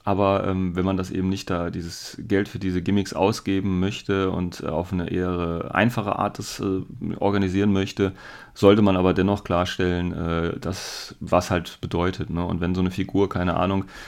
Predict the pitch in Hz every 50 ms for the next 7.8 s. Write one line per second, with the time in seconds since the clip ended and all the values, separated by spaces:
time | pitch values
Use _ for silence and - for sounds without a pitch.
0 | - - - - 92 92 98 98 - - 90 92 90 90 92 110 - 110 95 90
1 | 92 92 95 95 95 98 - - 101 90 90 87 87 98 95 90 90 92 95 90
2 | - - 90 - - - 95 95 95 92 95 92 85 - - 90 92 92 85 85
3 | 90 87 87 90 92 92 - - 80 - 87 90 - - 92 85 - 90 82 78
4 | 80 82 85 85 82 - - 80 87 85 85 85 82 85 85 - - - - 82
5 | 82 82 82 85 - - - - - - - - - - - - 85 85 87 90
6 | 92 87 - - - - - - 101 98 90 - 98 92 95 92 90 - 90 -
7 | - - 90 82 82 82 - 85 85 85 78 80 82 - -